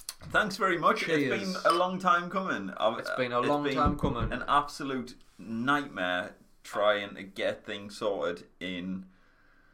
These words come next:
Speaker 1: lockdown and all that. Well, just in life in general. Like, if anyone's out there thinking,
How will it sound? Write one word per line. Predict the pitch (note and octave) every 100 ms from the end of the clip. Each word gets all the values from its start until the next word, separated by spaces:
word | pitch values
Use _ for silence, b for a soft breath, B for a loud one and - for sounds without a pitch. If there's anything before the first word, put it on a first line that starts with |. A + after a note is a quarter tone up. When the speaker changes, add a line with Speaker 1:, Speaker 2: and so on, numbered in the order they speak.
| b b b
Speaker 1:
lockdown | F#2+ A2 - - F2+ F2 F#2
and | F2+
all | F#2 F2+
that. | F2+ -
Well, | G2+ G2+
just | F#2+ A2 - _
in | B2 A2+
life | F#2+ G2 C#3+
in | D3
general. | B2+ B2 C#3+ D3+
Like, | C#3+ A#2 A#2 - -
if | A2 C#3
anyone's | B2+ C3 B2+ C3+
out | C#3 D#2+
there | F#2+
thinking, | - G#2 E2+ G2